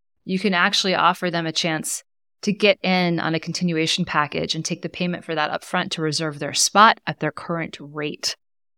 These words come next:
And so it seems like a really good deal. It gets them committed to continuing if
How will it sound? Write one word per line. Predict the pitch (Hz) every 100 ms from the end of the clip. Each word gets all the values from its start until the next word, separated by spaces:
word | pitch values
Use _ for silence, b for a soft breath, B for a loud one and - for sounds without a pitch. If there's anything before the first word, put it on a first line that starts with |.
| _
And | 160 156
so | 165
it | - -
seems | 165 165 170
like | 170
a | 160
really | 151 143 139
good | 143 -
deal. | 226 226 208
It | 165
gets | 156 -
them | 151 143
committed | 170 160 175 180 165
to | -
continuing | - 131 - 208 208 214
if | 180